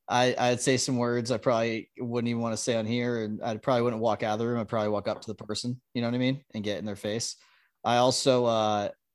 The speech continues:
especially, like, you know, these coaches are working around the clock. Like, these guys in the season, I mean, they've, they're been away from their families for how long? So it's to be the holidays. Everyone's tired and grumpy, and yes, they haven't had success.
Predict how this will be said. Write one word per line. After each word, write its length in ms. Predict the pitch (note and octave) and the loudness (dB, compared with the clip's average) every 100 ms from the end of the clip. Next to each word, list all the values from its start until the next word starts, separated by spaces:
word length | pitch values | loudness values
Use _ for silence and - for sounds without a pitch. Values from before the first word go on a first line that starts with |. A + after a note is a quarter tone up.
| _ _ _ - | _ _ _ -4
especially, 460 | - A3 - D#3+ C3 | 4 4 6 4 4
like, 280 | D3 - | 0 0
you 100 | F#3 | 2
know, 160 | G#3 F3 | 6 6
these 320 | C#3+ B2 - _ | 6 2 -2 _
coaches 400 | - B2 - G#2+ | 0 0 0 -2
are 100 | G2+ | -2
working 560 | A2 A#2 A2+ G2 F#2 - _ _ _ _ | 0 -2 -2 -4 -6 -14 _ _ _ _
around 580 | D3+ C#3 B2 D#3+ E3 D3 | 2 4 6 6 6 4
the 80 | G#2+ | 0
clock. 580 | - - A2+ A2+ F2 - | -6 -10 0 2 2 0
Like, 160 | G#2+ G#2 | -6 0
these 260 | F#3 G3+ | 2 2
guys 600 | - A#2 A#2+ A2 F#2+ - | 4 4 6 4 0 -4
in 140 | B2 A#2+ | -2 -2
the 80 | |
season, 560 | A2 - A2+ A#2 G#2 G2 | -2 -2 -2 -2 -4 -4
I 60 | A#2+ | 0
mean, 180 | C3+ B2+ | 2 6
they've, 320 | D3 D3+ A#2 | 4 4 0
they're 240 | C3+ C3 | 2 2
been 140 | A#2 C3+ | 2 2
away 180 | B2+ C#3+ | 2 2
from 100 | E3+ | 0
their 100 | E3+ | -2
families 480 | - C3 B2+ B2+ | 2 2 4 0
for 120 | - A2+ | 0 0
how 200 | A2+ A#2 | 2 2
long? 380 | A2+ G#2+ G#2+ A2+ _ _ | 2 0 -2 -8 _ _
So 120 | - D3 | 0 2
it's 100 | C#3+ | 2
to 60 | |
be 60 | F#3+ | 2
the 100 | C#3+ | 4
holidays. 680 | B2 A#2+ A2 G#2 G2 G2+ - | 6 4 4 0 -4 -6 2
Everyone's 520 | D#3 F#3 A3+ F3+ C3+ | 4 6 4 4 2
tired 460 | - A2+ A2 A2 - | 0 0 2 0 -2
and 140 | A#2 | -4
grumpy, 360 | A#2+ A#2+ A#2+ A2+ | 0 0 0 0
and 100 | A#2 | 2
yes, 200 | C#3+ - | 0 0
they 80 | B2 | 0
haven't 180 | D3+ | 0
had 160 | D#3+ D#3+ | 0 -2
success. 640 | A#2 - - C3 - - | -2 -4 -2 -4 -4 -12